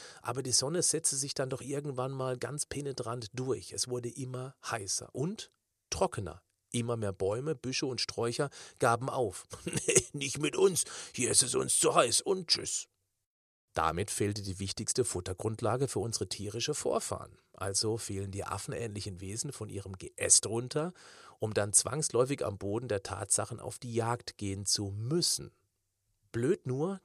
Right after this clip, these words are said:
dass der Vormensch im Vergleich zu anderen Tieren in Sachen Kraft und Schnelligkeit irgendwo im Mittelfeld herumdümpelte.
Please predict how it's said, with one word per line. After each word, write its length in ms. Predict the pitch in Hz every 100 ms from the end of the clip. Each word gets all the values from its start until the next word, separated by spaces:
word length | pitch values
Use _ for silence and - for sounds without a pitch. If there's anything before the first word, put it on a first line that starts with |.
| -
dass 220 | 113 -
der 160 | 104 98
Vormensch 720 | - 220 285 226 - 101 -
im 140 | - 110
Vergleich 640 | 101 95 107 117 180 -
zu 200 | - -
anderen 480 | - 170 180 120 95
Tieren 400 | - 110 117 135
in 140 | 117 104
Sachen 340 | 98 - 87
Kraft 540 | - - 165 - -
und 180 | 107 101
Schnelligkeit 580 | - 113 - - 90 -
irgendwo 580 | - 139 147 117 113 123
im 300 | - 117 110
Mittelfeld 760 | - 110 175 113 - - - -
herumdümpelte. 920 | 82 90 87 82 95 78 80 -